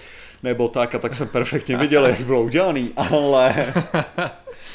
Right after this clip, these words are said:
Speaker 1: eh,
Speaker 2: No.
Speaker 1: asi tak, no.
Speaker 2: No a prostě to byla strašná spousta
Speaker 1: Všichni
Speaker 2: věcí,
Speaker 1: volí
Speaker 2: a šlo jenom o to,
Speaker 1: prdel,
Speaker 2: že
Speaker 1: no.
Speaker 2: se popisovalo,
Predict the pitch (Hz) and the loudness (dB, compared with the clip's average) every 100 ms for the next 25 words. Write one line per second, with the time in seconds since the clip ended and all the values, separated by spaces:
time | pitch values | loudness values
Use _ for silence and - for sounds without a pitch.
0 | - - 120 120 120 117 117 117 117 117 | -16 -4 0 4 4 2 0 0 -2 -4
1 | 123 120 123 143 135 131 110 107 120 120 | -4 -2 0 0 -2 -4 -6 -6 -10 -16
2 | - 165 185 175 175 165 180 175 139 170 | -4 -2 -2 -4 -6 -2 -2 -2 -4 -6
3 | 165 143 151 147 120 120 - - - - | -4 -2 -2 0 0 0 0 -2 -2 -2
4 | 147 110 160 131 139 - 143 139 139 127 | -4 -6 -8 -10 -10 -6 -4 -2 -2 -4